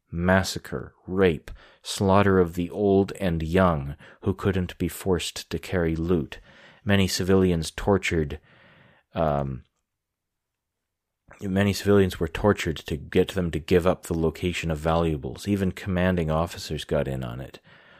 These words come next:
Women disappeared to unknown fates. You know, what happened?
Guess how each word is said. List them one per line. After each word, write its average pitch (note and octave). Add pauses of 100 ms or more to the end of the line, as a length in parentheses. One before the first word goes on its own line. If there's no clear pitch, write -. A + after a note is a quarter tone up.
(160)
Women G2
disappeared F2+ (100)
to E2+
unknown E2
fates. - (520)
You -
know, F#2
what G2
happened? D2